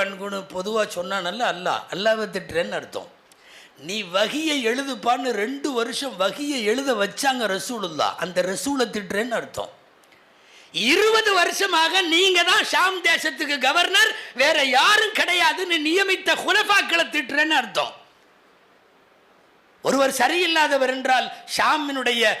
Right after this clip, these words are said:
அந்த புனித தேசத்தை இருபது வருஷ கவர்னராக இருக்க முடியுமா? இருக்கிறதுக்கு குலஃபாக்கள் ஒத்துழைக்க முடியுமா?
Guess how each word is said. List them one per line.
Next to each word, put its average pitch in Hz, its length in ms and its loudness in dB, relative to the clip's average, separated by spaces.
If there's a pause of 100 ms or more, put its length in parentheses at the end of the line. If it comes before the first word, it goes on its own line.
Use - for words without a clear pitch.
(120)
அந்த 208 220 -4
புனித 320 380 -2
தேசத்தை 247 600 0
இருபது 285 340 -4
வருஷ 247 300 -2
கவர்னராக 247 600 0
இருக்க 240 320 -6
முடியுமா? 202 480 -4
இருக்கிறதுக்கு 240 720 -6
குலஃபாக்கள் 214 580 -2 (260)
ஒத்துழைக்க 226 460 0
முடியுமா? 175 460 0